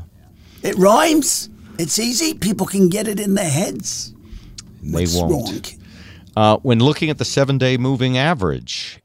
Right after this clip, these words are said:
Speaker 2: here's what you got. Uh, I'm gonna click on it. Ah, this website doesn't work that good either. Uh, fourteen thousand eight hundred eighty-five cases a day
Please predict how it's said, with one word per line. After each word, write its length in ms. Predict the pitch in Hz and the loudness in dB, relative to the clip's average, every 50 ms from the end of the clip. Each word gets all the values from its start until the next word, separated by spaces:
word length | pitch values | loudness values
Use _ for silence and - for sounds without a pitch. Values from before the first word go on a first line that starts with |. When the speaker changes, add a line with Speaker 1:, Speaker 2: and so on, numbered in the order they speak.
| _ | _
Speaker 2:
here's 360 | _ - - 98 92 87 - | _ -12 -8 -8 -6 -6 -6
what 160 | - 92 - - | -6 -8 -8 -8
you 60 | - | -6
got. 360 | - 123 127 135 110 - - _ - - - _ _ _ _ _ _ _ _ _ _ _ _ _ _ _ _ _ _ _ _ - | -4 -2 -2 -2 -2 -4 -6 _ -20 -20 -20 _ _ _ _ _ _ _ _ _ _ _ _ _ _ _ _ _ _ _ _ -16
Uh, 260 | - 57 50 50 50 50 - - | -12 -10 -8 -6 -8 -8 -8 -10
I'm 80 | - | -12
gonna 180 | 82 - 58 67 | -10 -10 -10 -12
click 320 | - - - 90 85 - | -12 -10 -10 -10 -8 -8
on 140 | 73 62 64 65 | -8 -8 -8 -8
it. 120 | 69 - _ _ _ _ - | -12 -14 _ _ _ _ -8
Ah, 280 | - 110 98 - - - - | -6 -6 -6 -6 -10 -14 -14
this 160 | - - - | -14 -12 -8
website 360 | - 92 101 - - 69 - | -8 -8 -8 -6 -8 -10 -10
doesn't 240 | - 65 67 67 58 | -10 -10 -10 -10 -10
work 200 | 64 65 65 _ | -12 -12 -12 _
that 160 | - 67 64 | -12 -12 -10
good 200 | - 67 67 65 | -8 -8 -8 -6
either. 280 | 65 69 65 65 65 67 - - - - - - - - - _ _ _ _ _ - | -6 -8 -8 -8 -10 -12 -14 -20 -20 -20 -20 -20 -20 -20 -20 _ _ _ _ _ -2
Uh, 300 | - 98 98 95 98 98 - - | 2 4 4 4 2 2 -2 -6
fourteen 720 | - - - - - 151 170 - - - - 160 170 165 147 | -12 -14 -8 -2 0 0 0 0 -2 -4 -2 0 0 0 0
thousand 420 | - 143 131 131 127 113 120 110 | 0 0 0 0 0 0 -2 -2
eight 200 | 87 110 117 98 | -2 -2 -2 -2
hundred 380 | 95 107 113 104 104 95 78 - _ | -4 -4 -2 -2 -2 -4 -4 -10 _
eighty-five 680 | - 95 98 104 101 95 - - 95 92 90 85 - | -4 -2 0 0 0 -2 -2 -2 -2 -2 -2 -4 -6
cases 440 | - - 95 87 80 - 90 80 71 | -4 -4 -2 -2 -2 -4 -6 -8 -8
a 60 | 80 | -8
day 440 | 71 - 87 85 73 69 64 62 - | -8 -4 -4 -4 -2 -4 -8 -12 -16